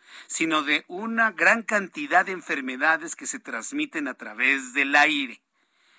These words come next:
La barrera física que genera el, el cubrebocas es muy útil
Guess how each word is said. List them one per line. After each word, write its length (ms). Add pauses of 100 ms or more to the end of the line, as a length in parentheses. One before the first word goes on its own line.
(240)
La 180
barrera 640
física 640
que 160
genera 540
el, 100 (140)
el 160
cubrebocas 800
es 300
muy 300
útil 420